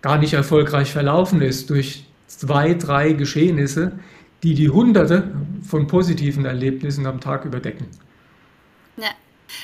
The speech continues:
Speaker 2: Markus, ihr habt da ja was ganz Tolles ausprobiert bei euch zu Hause, äh, gerade mit diesem Beispiel.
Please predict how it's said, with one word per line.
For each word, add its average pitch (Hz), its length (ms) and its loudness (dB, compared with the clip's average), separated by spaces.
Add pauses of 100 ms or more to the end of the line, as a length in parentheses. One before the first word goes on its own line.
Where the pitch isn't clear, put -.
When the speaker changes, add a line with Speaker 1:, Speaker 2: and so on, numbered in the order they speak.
(140)
Speaker 2:
Markus, 262 320 0
ihr 262 160 -2
habt 285 220 2
da 262 120 4
ja 262 200 4
was 262 220 0 (100)
ganz 277 440 -2
Tolles 262 400 0
ausprobiert 208 800 -4
bei 208 260 -4
euch 240 100 -8
zu 214 240 -6
Hause, 220 720 -4 (160)
äh, 214 260 -2
gerade 233 320 -2
mit 233 220 -8
diesem 226 240 -10
Beispiel. 208 760 -6